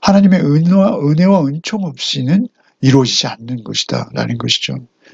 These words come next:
그리고 우리가 믿음 안에서 구원받는 것도 우리의 행위나 우리의 노력이 아닌 것이듯이, 그래서 앞서 전도서 이 장 이십사 절에 "사람이 먹고 마시며 수고하는 것보다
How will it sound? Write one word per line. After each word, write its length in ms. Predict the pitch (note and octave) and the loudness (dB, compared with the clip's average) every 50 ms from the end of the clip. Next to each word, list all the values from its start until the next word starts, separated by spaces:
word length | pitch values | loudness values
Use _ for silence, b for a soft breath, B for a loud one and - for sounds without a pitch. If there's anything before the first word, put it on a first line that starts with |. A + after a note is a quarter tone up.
| b b b b b | b b b b b
그리고 200 | F#3 F#3 F#3+ F#3 | 4 6 6 6
우리가 140 | F3+ F#3 D#3+ | 6 4 4
믿음 400 | C#3+ D3 D3 C#3 F3+ F3+ F3 E3 | 0 -2 -2 0 0 0 2 2
안에서 480 | D3+ C#3+ C3+ C#3+ C#3 C#3 B2+ - D3 | 2 2 0 0 -2 -4 -4 -6 -8
구원받는 540 | - - C3+ C3 B2+ B2 C3 A#2+ A#2 A#2+ A#2 | -8 -6 -8 -6 -4 -2 -2 -2 -2 -2 -4
것도 300 | A2+ A#2 - - C3 B2 | -4 -6 -4 -2 0 0
우리의 180 | A#2 A#2 C3 C3+ | 2 2 2 2
행위나 380 | C3+ D#3+ F3+ E3 E3 D3 C3 | 4 4 4 6 6 6 4
우리의 240 | B2+ A#2+ A#2 B2 A#2+ | 2 2 0 0 -2
노력이 420 | G2 B2 A#2 A2+ A#2+ A#2 G#2+ D3+ C3 | 0 0 0 0 0 -2 -2 -2 -2
아닌 300 | - - - B2 A#2 - | -2 -4 -4 -8 -14 -12
것이듯이, 960 | A2 A2 - _ _ - F#3+ D#3+ B2+ - B2+ A#2 - - - F3 E3 - - _ _ _ _ _ _ _ _ _ _ _ _ _ _ _ _ _ _ _ _ _ _ _ _ _ - | -12 -14 -14 _ _ -8 -4 -4 -4 -2 -2 0 0 0 0 -2 -4 -4 -6 _ _ _ _ _ _ _ _ _ _ _ _ _ _ _ _ _ _ _ _ _ _ _ _ _ -2
그래서 280 | - G3+ A#3 G#3+ A3+ F3+ | 2 2 2 2 2 0
앞서 240 | E3+ D#3+ - - - | 0 -2 -4 -12 -10
전도서 400 | - D3 D3 D#3 F3 D#3 F3 F3+ | -6 -6 -6 -4 -6 -6 -4 -4
이 200 | C#3+ B2 B2 B2 | -6 -4 -6 -4
장 200 | B2+ E3 E3 C#3+ | -2 0 0 0
이십사 380 | C3 C3+ - - - C3+ E3 A#2+ | -2 -4 -6 -4 -2 -2 -2 0
절에 220 | B2+ C#3 D3+ D3 B B B B B B - | 0 0 -2 -2 B B B B B B -4
"사람이 540 | - - - C#3+ D3 D#3 D#3 D3+ E3 D3+ C3+ | -2 0 0 2 2 2 0 0 -2 -4 -4
먹고 520 | B2 A#2+ B2 A#2+ _ _ - - D3+ C#3+ | -4 -4 -6 -6 _ _ -4 -2 -2 0
마시며 540 | C3+ C3+ B2+ C3 - - - C#3+ C#3+ D3 C#3+ | 0 0 -2 -2 -4 -6 -4 -2 -2 -2 -2
수고하는 640 | - - - C#3 C3 B2+ D3 C#3+ C3+ C3+ C3+ C3+ C3 | -2 -4 -4 -4 0 2 2 2 2 0 -4 -6 -8
것보다 420 | B2+ B2 - C3 B2 C#3 C3+ | -10 -10 -10 -10 -8 -8 -8